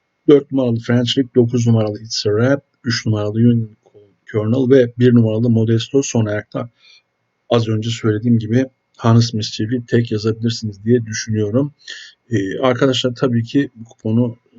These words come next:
önceki yorumlarda da söylediğim gibi diğer arkadaşların yorumlarıyla kendi çalışmalarınızla, e, istediğiniz şekli verebilirsiniz diye düşünüyorum.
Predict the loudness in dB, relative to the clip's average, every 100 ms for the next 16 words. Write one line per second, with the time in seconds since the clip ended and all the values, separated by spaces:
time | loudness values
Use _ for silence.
0 | -20 _ _ -2 0 0 0 0 0 -4
1 | -6 -8 0 2 2 0 -6 -6 2 2
2 | 2 -4 -8 -10 -8 -6 -2 0 0 -4
3 | -4 -4 -4 -8 _ -2 0 0 -4 -8
4 | -10 -8 -10 -10 -8 -4 -4 -4 _ _
5 | -20 -20 -20 _ _ -6 -6 -10 -12 -10
6 | -10 -12 -12 -12 -6 0 2 2 0 -4
7 | -4 -2 0 0 0 -2 0 -2 -2 -2
8 | -2 0 -4 -2 0 0